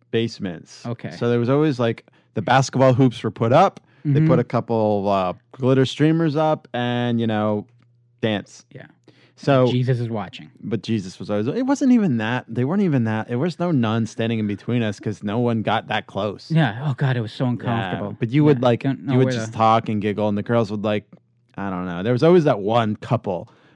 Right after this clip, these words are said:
Speaker 1: that was,
Speaker 2: Yeah.
Speaker 1: like, a couple that they
Speaker 2: Yeah.
Speaker 1: would, like,
Speaker 2: And
Speaker 1: be
Speaker 2: th-, and they were
Speaker 1: together.
Speaker 2: the weirdos.
Speaker 1: Yeah.
Speaker 2: You know,
Speaker 1: But
Speaker 2: and
Speaker 1: they
Speaker 2: th-,
Speaker 1: would
Speaker 2: everyone thought that they were the one, they were gonna get married one day. At,
Speaker 1: Yeah.
Speaker 2: and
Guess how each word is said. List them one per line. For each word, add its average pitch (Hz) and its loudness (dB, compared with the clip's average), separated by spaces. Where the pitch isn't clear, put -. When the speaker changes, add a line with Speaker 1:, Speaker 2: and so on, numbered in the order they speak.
Speaker 1:
that 98 -4
was, 143 2
Speaker 2:
Yeah. 139 0
Speaker 1:
like, 127 -4
a 92 -8
couple 90 -8
that 90 -12
they 104 -4
Speaker 2:
Yeah. 101 -2
Speaker 1:
would, 95 -6
like, 98 -8
Speaker 2:
And 165 2
Speaker 1:
be 139 0
Speaker 2:
th-, 190 0
and 190 6
they 254 2
were 285 2
Speaker 1:
together. 147 0
Speaker 2:
the 156 0
weirdos. 113 -4
Speaker 1:
Yeah. 98 -4
Speaker 2:
You 131 -4
know, 117 -4
Speaker 1:
But 117 2
Speaker 2:
and 160 4
Speaker 1:
they - 6
Speaker 2:
th-, 131 6
Speaker 1:
would 131 -2
Speaker 2:
everyone 165 4
thought 156 0
that 139 -4
they 127 0
were 127 0
the 127 0
one, 127 0
they 123 -2
were 120 0
gonna 123 0
get 120 -6
married 120 -4
one 123 0
day. 123 -4
At, 127 -4
Speaker 1:
Yeah. 104 2
Speaker 2:
and 127 -2